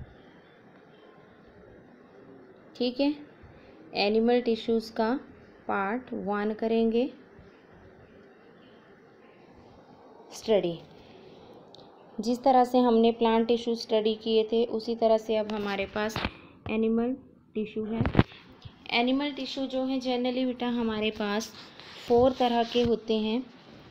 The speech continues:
four types के होते हैं on the basis of their function। First होता है epithelial tissue,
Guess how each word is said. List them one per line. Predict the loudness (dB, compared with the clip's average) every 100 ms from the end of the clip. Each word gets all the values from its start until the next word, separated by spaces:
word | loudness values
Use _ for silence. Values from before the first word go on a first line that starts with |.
| -14 2
four | 4 6
types | 4 4 2 -4
के | 0
होते | 0 0 0
हैं | -2
on | 2 2 2
the | 2
basis | 2 0 0 -6 0
of | 0
their | 0 2 2 2
function। | -2 -4 -2 -2 -4 -6 -12 -20 -20 -20 -20 -20 -20 -20 -20 -20 -20 2
First | 4 4 2
होता | 0 2 0
है | 0 2 0
epithelial | 0 -4 -2 -2 2 2 0
tissue, | -4 -2 -4